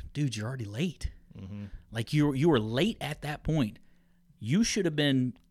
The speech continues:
Speaker 1: three months ago had your mailer out, and you should be closing these, and they should be getting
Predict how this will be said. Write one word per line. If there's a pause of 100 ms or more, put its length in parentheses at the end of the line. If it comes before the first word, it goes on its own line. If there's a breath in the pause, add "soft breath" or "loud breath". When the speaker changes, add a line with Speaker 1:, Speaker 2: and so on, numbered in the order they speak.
(140)
Speaker 1:
three
months
ago
had
your
mailer
out, (360 soft breath)
and
you
should
be
closing
these,
and
they
should
be
getting